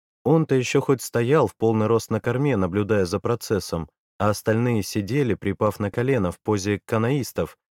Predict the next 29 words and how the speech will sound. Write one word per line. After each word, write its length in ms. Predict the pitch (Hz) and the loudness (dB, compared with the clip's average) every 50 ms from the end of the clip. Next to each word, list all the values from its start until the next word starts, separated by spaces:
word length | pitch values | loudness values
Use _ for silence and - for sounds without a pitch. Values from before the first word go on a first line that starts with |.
| _ _ - | _ _ -2
и 120 | 107 107 | 0 0
гребли 420 | 95 113 113 127 117 120 151 156 123 | 0 0 0 -2 0 0 2 2 2
двумя 360 | 92 95 104 104 107 110 110 | 2 2 0 2 2 2 2
руками 420 | 101 92 - - 123 131 127 113 | 0 0 0 0 0 0 0 0
коротким 580 | - - 98 95 107 127 - - - 110 104 104 | 0 0 0 2 2 0 -2 -2 -2 -2 0 0
незакреплённым 760 | 104 101 98 104 - 107 107 92 - 107 101 95 95 95 95 | 0 0 -2 -2 -2 -2 -4 -2 0 0 0 0 0 0 -2
веслом. 520 | 95 113 - - - 127 107 90 80 73 - _ _ _ _ _ _ _ | -2 -4 -6 -4 -2 0 0 0 -2 -4 -8 _ _ _ _ _ _ _
С 120 | - - - | -10 -4 0
непривычки 600 | 117 110 - 92 98 98 113 123 - - - 101 | 0 0 0 0 0 2 0 0 -2 -2 -2 -2
это 200 | 95 - 104 92 | -2 0 -2 0
было 240 | 101 101 98 95 | 0 0 0 0
тяжело. 540 | 87 - 110 95 110 117 110 107 95 78 - _ _ _ _ _ _ _ - | -2 -2 -4 -2 -2 0 0 0 0 -2 -4 _ _ _ _ _ _ _ 0
Лодку 380 | 98 117 147 156 - - 131 | 2 4 4 4 2 0 -2
заметно 460 | 120 113 120 120 131 131 - - 127 120 | 0 2 2 2 2 0 0 0 0 2
бросало 540 | 110 117 117 113 - - 147 139 110 90 | 2 2 0 0 0 0 2 2 2 2
из 100 | 87 87 | 0 -2
стороны 380 | - - - 101 104 107 110 104 | -4 -2 -2 0 0 0 0 -2
в 60 | - | -4
сторону, 520 | - - - 131 117 95 90 87 82 73 - _ _ _ _ _ _ - | -6 -2 0 2 2 2 2 0 -2 -4 -8 _ _ _ _ _ _ -2
и 140 | 110 113 107 | 0 0 0
Фёдор 440 | - - 135 143 147 117 117 107 104 | 0 2 2 4 4 4 4 2 2
молил 420 | 104 107 113 113 123 127 123 117 | 4 2 2 2 2 2 2 0
всех 420 | 104 - - - 123 131 127 - - | -2 -4 -6 0 0 0 0 0 0
карфагенских 760 | - 120 113 - 123 110 104 123 127 120 - - 117 110 101 | -2 0 0 2 0 0 2 0 0 0 -2 -2 -2 -2 0
богов, 440 | 92 113 113 107 131 143 117 - - | 0 0 0 2 2 2 2 0 -2
чтобы 380 | - - 101 95 90 104 107 | -4 -2 -2 0 2 2 2
эти 340 | 110 107 - 113 107 98 - - | 0 0 0 0 0 0 0 -2
огрехи 500 | 104 110 98 110 117 120 113 - 113 92 | -4 -2 0 2 0 0 0 -2 -4 -2
кораблевождения 1120 | - 110 101 104 98 101 98 95 95 101 95 90 82 104 120 135 131 123 110 98 90 82 | -2 0 0 0 0 0 0 0 2 0 0 -2 -2 -2 0 0 2 2 0 0 -2 -4